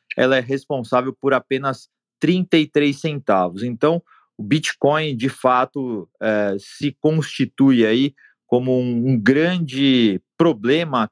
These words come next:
climático, né? Um gr-, uma grande indústria poluidora.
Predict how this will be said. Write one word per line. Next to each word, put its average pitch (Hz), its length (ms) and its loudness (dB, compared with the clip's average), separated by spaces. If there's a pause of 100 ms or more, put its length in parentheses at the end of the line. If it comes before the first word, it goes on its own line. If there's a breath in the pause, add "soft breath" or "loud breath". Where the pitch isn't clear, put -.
climático, 127 720 -2
né? 104 120 -4
Um 120 160 -4
gr-, 113 200 2
uma 117 240 0
grande 139 360 -2
indústria 117 520 0
poluidora. 139 840 2